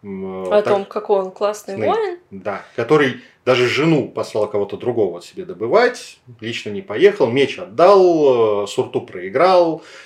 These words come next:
Speaker 1: и вообще в заложниках у асов. Ну, ну, во-первых, не ас, да, уже не очень,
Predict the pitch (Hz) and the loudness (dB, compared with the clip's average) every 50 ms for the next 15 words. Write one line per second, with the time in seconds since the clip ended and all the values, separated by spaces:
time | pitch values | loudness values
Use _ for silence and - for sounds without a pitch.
0 | - - 117 113 107 - - 175 139 110 101 107 139 139 - 123 113 - 107 - | -8 -4 -2 -2 0 0 0 0 0 2 2 4 4 2 2 -2 -6 -8 -10 -8
1 | - 113 117 113 104 - - - _ _ _ _ _ _ _ _ 127 139 160 120 | -4 -2 -2 -2 -2 -4 -6 -14 _ _ _ _ _ _ _ _ -4 -2 -2 -4
2 | - - 107 104 - 98 95 - - 98 90 85 139 196 - - - - _ _ | -6 -8 -8 -8 -8 -8 -10 -10 -14 -14 -8 -6 -4 -4 -4 -6 -10 -16 _ _
3 | _ _ _ _ _ _ _ _ _ _ _ _ _ _ _ _ _ _ _ - | _ _ _ _ _ _ _ _ _ _ _ _ _ _ _ _ _ _ _ -2
4 | 185 240 220 156 151 170 175 175 165 170 175 175 170 165 165 165 - - 185 180 | 0 0 0 0 2 2 2 2 0 -2 -2 -2 -2 -2 -4 -6 -6 -8 -8 -8
5 | 175 | -10